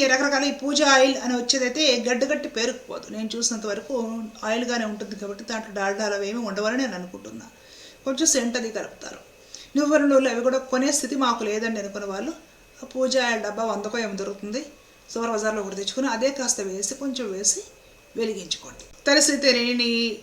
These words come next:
నూనెలు, తెలిసి తెలియని వత్తులు, అంటే ఆ డాల్డా కలుపును అనమాట, గడ్డ కట్టుకుని ఉంటాయి. అలాంటివి ఏమి దయచేసి వాడకుండా ఉంటేనే మంచిది. మీకు చక్కగా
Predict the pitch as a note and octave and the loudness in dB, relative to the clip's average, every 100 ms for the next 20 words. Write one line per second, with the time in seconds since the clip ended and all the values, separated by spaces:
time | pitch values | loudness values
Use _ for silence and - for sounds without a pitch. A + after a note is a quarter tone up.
0 | A3+ B3 B3 A3+ A#3+ A#3+ A#3+ C4 - A#3+ | -4 -2 0 0 -2 0 0 0 0 0
1 | A3 G#3+ G#3+ G#3+ G3 G#3+ G#3 A#3+ G#3+ G3+ | 0 0 -2 -2 -2 -4 -4 -4 -2 -4
2 | - - - G#3 G#3+ G3+ F#3+ F#3 G3+ G#3 | -8 -20 -16 -8 -4 -2 -2 0 2 2
3 | G#3+ F#3+ F3+ F3+ F3 - E3+ - - F#3+ | 2 0 -4 -10 -12 -14 -16 -16 -10 -6
4 | F#3+ F#3+ F#3+ F3+ E3+ - - - - - | -2 -4 -6 -14 -14 -14 -16 -18 -20 -20
5 | - - - A3 A#3 G#3 A3 C#4+ A#3+ A#3+ | -20 -20 -6 -2 0 0 0 0 0 2
6 | C4 C4+ G#3+ C4 C4+ C4+ C4 A#3+ A#3+ D#4 | 2 4 2 2 0 0 0 0 -2 -2
7 | A3 G#3 - - - - - - - - | -2 -2 -4 -12 -20 -20 -20 -20 -20 -20
8 | - - - - - - - - A3 A3+ | -20 -20 -20 -20 -20 -20 -20 -14 -8 -2
9 | A#3 A#3 A#3+ | -2 0 4